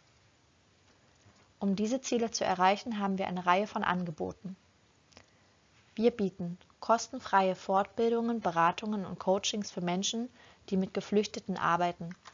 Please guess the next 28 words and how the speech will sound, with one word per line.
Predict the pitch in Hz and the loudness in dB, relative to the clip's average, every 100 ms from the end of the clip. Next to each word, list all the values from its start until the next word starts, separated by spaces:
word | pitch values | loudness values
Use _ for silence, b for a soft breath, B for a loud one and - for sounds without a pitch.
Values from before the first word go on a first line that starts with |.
| B B B B B B - | B B B B B B -10
zum | 185 175 | -4 0
Beispiel | 175 196 - - 254 262 277 - _ _ _ _ _ _ _ _ _ _ b b b b _ - | 2 2 0 0 4 4 2 -4 _ _ _ _ _ _ _ _ _ _ b b b b _ -4
in | 190 | -2
Gemeinschaftsunterkünften, | 180 170 175 214 262 254 - 226 214 226 - 226 - - 226 240 - | 0 0 0 0 0 -2 -4 -6 -4 -4 -4 -4 -6 -6 -6 -6 -10
mit | 220 190 | -6 -4
unbegleiteten | - 208 233 208 196 196 - 185 | 0 0 2 2 2 0 -4 -2
minderjährigen | 185 208 214 202 190 185 | 0 2 2 0 -2 -4
Geflüchteten | 175 - 220 214 233 226 220 | -6 -2 -2 -2 -6 -6 -6
und | - 190 | -4 -4
so | 208 180 | -2 -2
weiter. | 165 170 165 - _ _ _ _ _ _ _ b b b b b _ | -2 -2 -10 -16 _ _ _ _ _ _ _ b b b b b _
Dabei | 196 202 262 | 2 4 2
sind | 233 226 214 | 0 -2 -2
wir | |
in | 196 | -2
der | 190 | -4
Durchführung | 185 208 220 - 240 233 226 | -2 -4 -4 -4 -6 -4 -8
flexibel. | - 196 - - 240 269 277 - | -8 -10 -8 -4 0 2 2 0
Auf | 190 - | -2 0
Anfrage | 196 208 - 220 226 226 | 0 0 -2 0 0 0
vereinbaren | - - 190 196 202 202 190 | -6 -4 -2 0 0 -2 -2
wir | 190 | -4
einen | 185 180 | -4 -6
Termin | - 190 220 240 | -6 -4 -2 -2
bei | 196 | -2
Ihnen | 190 180 | -4 -6
vor | - - | -4 2
Ort | 214 247 | 2 2